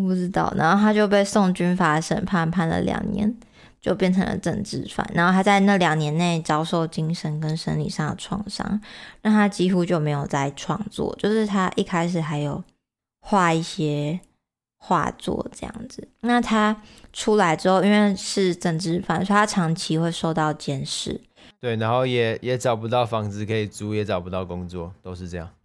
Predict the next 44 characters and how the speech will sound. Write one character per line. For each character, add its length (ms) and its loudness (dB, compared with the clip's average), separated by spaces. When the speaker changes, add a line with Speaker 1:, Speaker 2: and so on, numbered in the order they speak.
Speaker 1:
就 180 2
会 140 4
很 160 2
麻 320 -4
烦。 380 -8
然 140 0
后 40 0
他 160 4
后 200 2
来 200 4
去 720 -2
国 260 2
小 320 4
当 460 0
美 180 -2
劳 240 0
老 200 0
师。 420 -2
Speaker 2:
没 80 -10
有， 60 -4
因 140 0
为 140 2
那 120 2
个 100 2
时 240 -2
期 400 -4
如 200 -6
果 140 2
有 100 2
被 160 2
监 260 -2
视 160 -4
的 140 -2
话， 140 0
你 120 -4
去 160 -4
租 180 -6
完 160 0
房 220 -4
子， 120 -6
你 160 -4
一 80 -2
走 200 -2
掉， 300 -2